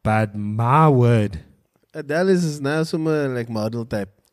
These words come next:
Speaker 1: I knew that Brucci, like, he got money. So he got money out of the divorce. But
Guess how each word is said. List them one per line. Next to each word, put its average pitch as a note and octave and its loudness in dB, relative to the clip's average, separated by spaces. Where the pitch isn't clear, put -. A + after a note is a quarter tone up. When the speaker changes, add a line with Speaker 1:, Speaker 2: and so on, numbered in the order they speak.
Speaker 1:
I D4 0
knew B3+ 6
that G3+ 2
Brucci, E3+ 4
like, E3+ 0
he D#3+ 4
got E3 0
money. A#2 -4
So - 0
he D3+ 4
got C#3 2
money A#2+ -2
out A#2+ -2
of A#2 -2
the A2+ 0
divorce. G2+ -4
But C3 4